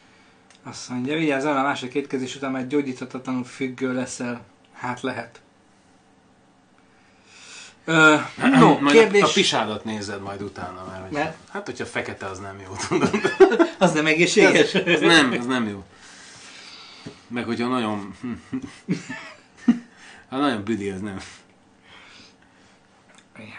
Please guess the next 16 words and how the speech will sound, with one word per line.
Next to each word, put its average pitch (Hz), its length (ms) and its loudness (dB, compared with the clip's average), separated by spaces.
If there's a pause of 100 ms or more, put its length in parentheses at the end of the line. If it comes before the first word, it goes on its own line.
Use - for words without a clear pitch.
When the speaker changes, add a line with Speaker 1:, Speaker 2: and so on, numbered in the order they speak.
(260)
Speaker 2:
Így 95 140 -10
áll 80 100 -12
rá 87 120 -8
sok 82 300 -10
vized. 80 380 -16 (720)
Speaker 1:
Megyünk-e 143 400 0
valamikor 135 460 0
Jásságba? 139 640 -2
Hát 190 200 -6
így, 165 260 -4
így, 151 280 -2
így 143 180 -2 (220)
tervezetten 123 720 -4
nem. 120 260 -12 (480)
Tehát, 117 300 -16
ö, 120 60 -14